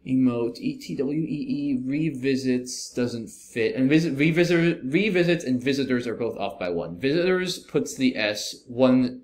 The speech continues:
before the double above, below Etwee, and revisits puts it one after. So neither of those are gonna fit. So. And there's nothing with an H, nothing with an I. Un-,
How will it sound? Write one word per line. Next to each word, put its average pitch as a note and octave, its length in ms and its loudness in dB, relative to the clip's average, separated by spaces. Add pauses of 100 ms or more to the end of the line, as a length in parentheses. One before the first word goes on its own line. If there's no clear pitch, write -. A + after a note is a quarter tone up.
(160)
before A#2+ 720 4 (100)
the B2 100 -2
double A2+ 440 2
above, G2+ 360 -4 (300)
below A2+ 240 2
Etwee, G2 520 -4
and F#2+ 140 -8
revisits G#2+ 460 -4
puts G#2 240 -6
it F2+ 100 -8
one G2 200 -6
after. - 480 -16
So - 160 -8
neither D#3 320 2
of C3 80 0
those B2 200 0
are G#2+ 100 -6
gonna F#2 180 -10
fit. - 340 -12 (1400)
So. - 600 -2 (3000)
And A2 180 -10
there's G#2+ 160 -8
nothing D#3+ 300 -2
with C3+ 140 -2
an A2+ 140 -8
H, G#2+ 300 -4
nothing A#2 260 -6
with A2+ 140 -8
an G2+ 180 -12
I. F2+ 520 -10 (1200)
Un-, C#3 560 -2